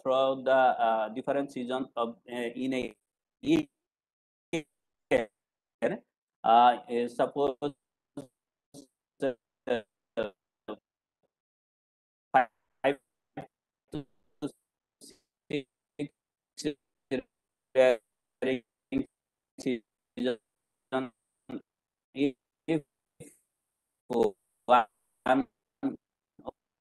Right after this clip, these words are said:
or young Thank you.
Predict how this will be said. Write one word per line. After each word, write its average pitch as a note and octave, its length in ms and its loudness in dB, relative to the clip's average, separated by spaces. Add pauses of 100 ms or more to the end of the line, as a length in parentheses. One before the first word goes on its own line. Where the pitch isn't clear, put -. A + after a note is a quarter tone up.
(100)
or B2 260 0 (920)
young B2+ 220 -2 (4000)
Thank A#2+ 160 4
you. - 100 -20